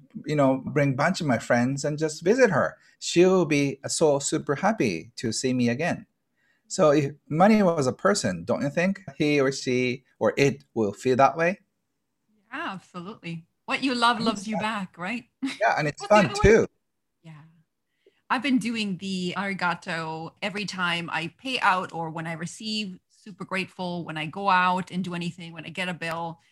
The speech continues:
Speaker 2: Sometimes I forget, then I'll do it after the fact. I'm like, "Oh, I can't believe we, I forgot to say thank you."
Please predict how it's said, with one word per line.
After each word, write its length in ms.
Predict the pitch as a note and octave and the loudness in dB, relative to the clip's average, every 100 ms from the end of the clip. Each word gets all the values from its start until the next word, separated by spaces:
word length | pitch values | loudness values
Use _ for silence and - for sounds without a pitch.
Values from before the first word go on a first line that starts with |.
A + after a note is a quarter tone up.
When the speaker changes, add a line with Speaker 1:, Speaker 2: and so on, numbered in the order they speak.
| _ _ _ - | _ _ _ -6
Speaker 2:
Sometimes 280 | E4+ D#4+ D4 | 0 0 2
I 80 | |
forget, 500 | B3 C4+ G3+ G#3 D4+ - | 0 -2 0 2 2 0
then 160 | B3+ | -2
I'll 80 | A#3+ | -2
do 140 | A#3+ A#3+ | -2 -4
it 60 | |
after 280 | C3 F#3 B3+ | -4 -6 -10
the 40 | A#3+ | -12
fact. 160 | B3 | -12
I'm 80 | G3+ | -8
like, 140 | D#4 - | -8 -4
"Oh, 120 | D#4 | -4
I 100 | C#4 | -4
can't 200 | C4+ C#4 | -2 -4
believe 220 | B3+ B3 | -6 -8
we, 160 | C4+ C4 | -8 -6
I 100 | C4+ | -6
forgot 340 | C4 C4 B3+ C4 | -6 -8 -8 -10
to 60 | |
say 160 | - C#4+ | -6 -4
thank 360 | C#4+ E4+ A#3 F#3+ | 0 0 0 2
you." 220 | B3 | 4